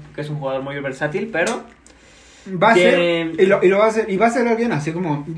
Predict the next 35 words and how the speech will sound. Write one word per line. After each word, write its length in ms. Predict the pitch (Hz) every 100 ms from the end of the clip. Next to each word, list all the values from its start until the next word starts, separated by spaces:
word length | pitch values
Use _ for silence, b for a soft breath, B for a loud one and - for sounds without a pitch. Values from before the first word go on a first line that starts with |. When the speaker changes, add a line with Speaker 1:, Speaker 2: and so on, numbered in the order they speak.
| - 180 - _ _ -
Speaker 2:
yo 200 | 160 214
te 100 | 180
lo 100 | -
podría 240 | 151 147
asegurar 320 | 160 170 151 147
que 80 |
va 60 | 170
a 40 |
ser 140 | 151 160
alguien 180 | 165 147
así 180 | 127 147
como 200 | 151 139
el, 120 | 135 - b b b b
como 220 | 147 151
un 60 | 175
LeBron. 440 | 165 160 202 247 - b b b b b b b
Speaker 1:
Es 140 | 165 165
que 100 | 226
mira, 220 | 202 170
lo 140 | 190
mismo 260 | 220 233 254
que 100 | 214
te 100 | 165
dije 120 | 185
hace 140 | 185
rato, 340 | 180 - 127 - 156
no 160 | 190
sabe 260 | 208 226 196
caer, 180 | 170 160
si 120 | 151
aprende 280 | 151 190 233
a 100 | 240
caer. 340 | 220 165 208 - - - - _ _ _ _ 240 247
Speaker 2:
Pero, 200 | 226 226 233
eh, 140 | 254